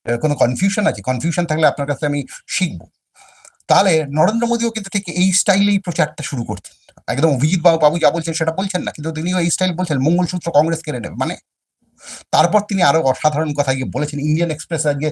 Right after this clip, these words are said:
আহ, তিনি বলছেন পরিষ্কার কথা, ইন্ডিয়ান এক্সপ্রেস এটা কভার করেছে। সেখানে তিনি বলছেন কি, এক সেকেন্ড আপনাদের পেপারটা আমি দেখিয়ে দিই, এখান থেকে আপনারা বুঝতে পারবেন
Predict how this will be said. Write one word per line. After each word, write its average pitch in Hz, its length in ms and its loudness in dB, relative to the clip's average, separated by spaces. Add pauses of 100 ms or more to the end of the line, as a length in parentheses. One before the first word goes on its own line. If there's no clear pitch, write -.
(300)
আহ, 190 140 8
তিনি 143 200 -2
বলছেন 147 380 -4
পরিষ্কার 147 340 -6
কথা, 127 160 -4
ইন্ডিয়ান 139 280 0
এক্সপ্রেস 135 320 -2
এটা 131 140 -2
কভার 135 260 6
করেছে। 113 320 -10 (500)
সেখানে 165 240 4
তিনি 165 160 0
বলছেন 151 460 -2
কি, 156 180 -12
এক 131 200 0
সেকেন্ড 127 280 -2
আপনাদের 127 280 2 (680)
পেপারটা 233 380 -2
আমি 190 140 2
দেখিয়ে 160 380 -2
দিই, 262 100 -6 (960)
এখান 143 160 2
থেকে 151 100 2
আপনারা 139 240 -2
বুঝতে 139 180 -4
পারবেন 113 260 -4